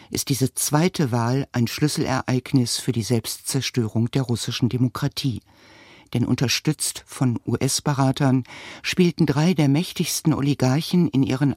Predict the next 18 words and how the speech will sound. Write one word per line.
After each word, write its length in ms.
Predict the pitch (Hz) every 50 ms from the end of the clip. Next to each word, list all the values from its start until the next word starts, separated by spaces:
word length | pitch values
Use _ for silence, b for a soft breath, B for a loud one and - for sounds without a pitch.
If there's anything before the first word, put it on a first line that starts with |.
| -
eigenen 480 | - 127 143 160 - 180 170 165 160 147
Medien 540 | 135 123 123 123 - - 131 123 120 117 117 -
mit 160 | 135 135 -
der 160 | 160 151 -
Angst. 420 | 135 127 120 107 - - - - - B B B B B B B B B B B
Es 160 | - 117 - -
war 120 | 123 117
von 180 | - 131 120 113
drohenden 540 | 131 - 135 131 147 151 135 131 127 123
Lebensmittelengpässen 1200 | 110 117 139 147 139 156 139 - - 143 139 - 147 131 - 131 135 123 - 151 143 131 - 147 139
die 100 | 123 135
Rede, 440 | 131 - 139 131 123 127 127 117 B B B B B B B -
gar 200 | - 127 120 117
von 180 | - - 131
Hinrichtungen, 920 | 135 135 151 175 185 180 - 127 117 - - - 120 117 123 123 127 131 123 B B B B B B B B
sollte 320 | - 143 147 131 127 - 160
Sjuganov 680 | - - - 180 - - 127 117 120 117 117 110 - -
gewinnen. 460 | 170 131 135 156 143 120 104 104